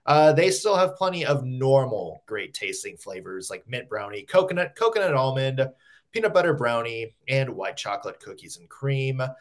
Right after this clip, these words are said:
Uh, there's something for everyone. No matter what you get, though,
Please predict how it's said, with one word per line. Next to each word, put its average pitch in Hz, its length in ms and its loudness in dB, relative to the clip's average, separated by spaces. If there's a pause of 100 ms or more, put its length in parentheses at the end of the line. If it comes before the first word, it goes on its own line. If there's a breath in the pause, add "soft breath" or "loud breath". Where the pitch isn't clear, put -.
(280 soft breath)
Uh, 98 260 0
there's - 280 -2
something 269 340 4
for 143 180 2
everyone. 110 420 -2
No 131 140 0
matter 180 260 4
what 120 600 2
you 156 160 -4
get, 139 360 2
though, 98 380 -6